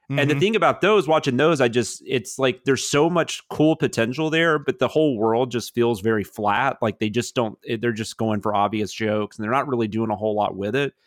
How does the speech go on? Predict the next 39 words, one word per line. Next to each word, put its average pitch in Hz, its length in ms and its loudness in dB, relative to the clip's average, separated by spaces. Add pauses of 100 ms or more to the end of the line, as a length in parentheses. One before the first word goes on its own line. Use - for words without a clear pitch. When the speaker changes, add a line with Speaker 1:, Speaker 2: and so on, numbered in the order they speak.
(160)
Speaker 2:
Right. 135 300 -2
Speaker 1:
And 143 80 2
it's, 190 160 2
like, 180 180 0
one 127 360 0
eighty 117 320 0
with 90 180 -6
this, 98 320 -4
because, 110 320 -2
I 117 60 2
mean, 110 220 0
this 147 180 0
is, 127 80 -2
like, 120 140 0
a 95 40 -8
fully 120 320 0
realized 107 460 0
world. 127 200 0
Now, 165 120 2
granted, 156 260 0
I 131 60 2
get 123 200 2
it's 123 140 0
a 123 40 -2
different 120 260 -4
screenplay 113 440 0
writer, 101 340 0
things 110 220 -8
like 107 180 -4
that 110 180 -2
could - 100 -20
factor 104 380 -4
in. 117 80 -4
It 113 80 -6
might 123 180 -2
not 107 140 0
all 101 100 0
be 98 140 -6
Levy, 104 480 0